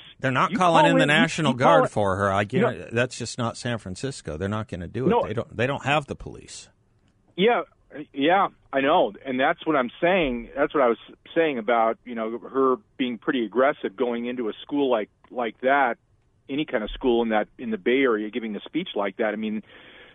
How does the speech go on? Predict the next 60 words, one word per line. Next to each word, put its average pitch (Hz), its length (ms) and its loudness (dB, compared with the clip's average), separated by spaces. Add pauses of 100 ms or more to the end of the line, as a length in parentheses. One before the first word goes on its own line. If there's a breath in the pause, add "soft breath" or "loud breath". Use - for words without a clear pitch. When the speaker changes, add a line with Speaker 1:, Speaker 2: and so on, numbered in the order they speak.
(140 loud breath)
Speaker 2:
you 202 140 0
better, 165 560 2 (460)
first 170 220 0
of 139 80 -8
all, 120 200 4
be 117 280 -8
very, 131 760 0 (920)
uh, - 60 -2 (300)
ver-, - 240 -2
very 131 360 0 (300)
Speaker 1:
Do 180 80 -2
you 240 60 2
know 302 120 2
what 311 140 2
the 226 80 2
message 180 380 4
Speaker 2:
secure 175 120 6
Speaker 1:
is - 80 2
Speaker 2:
with - 80 4
Speaker 1:
here, 190 120 4
Speaker 2:
their 135 100 2
Speaker 1:
Steve? 180 180 0
You 180 40 6
Speaker 2:
security 170 240 4
Speaker 1:
know, 170 100 4
I 175 140 4
was 175 140 6
Speaker 2:
force. - 80 -4
Speaker 1:
talking 202 360 2
to 156 280 2
a, 117 200 4
um, 107 360 2 (260)
I 127 60 0
was 120 160 0
talking 147 380 -2
to 113 280 -2
a, 101 200 0
uh, 90 240 -2
an 113 100 -4
attorney, 104 420 -4
a 92 60 -8
fem-, 107 280 -10
uh, 98 240 -2
woman 104 280 -4
attorney 98 480 -4
out 92 220 -6
on 101 160 -4
the 87 80 -8
East 92 280 -10
Coast 90 320 -8
who's 90 180 -10
really 95 220 -2
smart 90 360 -6
and 92 80 -10
runs 87 200 -8
a - 40 -12
think 98 280 -8
tank 90 320 -12
out 80 200 -8
there. 85 220 -6